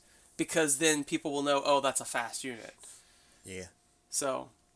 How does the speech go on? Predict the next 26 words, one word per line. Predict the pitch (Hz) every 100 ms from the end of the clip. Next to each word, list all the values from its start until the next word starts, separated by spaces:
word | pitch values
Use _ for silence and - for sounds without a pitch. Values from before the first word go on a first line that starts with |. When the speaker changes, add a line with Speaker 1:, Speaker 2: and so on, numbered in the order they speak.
| _ _ _ -
Speaker 1:
I | 165
also | 165 160 165
really | 156 151
like | 143 139
the | 143
idea | 135 143
of, | 131
like, | 135 -
let's | 139 135
say | 151
a | 131
Leman | 143 139 139
Russ | 135 135
coming | - 139 139
up |
to | -
trick-or-treat | - 147 143 - 139 143
at | 143
a |
Speaker 2:
<laughs> | - 139
Speaker 1:
house. | 156 - 165 175
<laughs> | - 185 - - - - 349 - - -
It's | - - 254 294
like | -
the | 277
minivan. | 311 311 247 220 180 147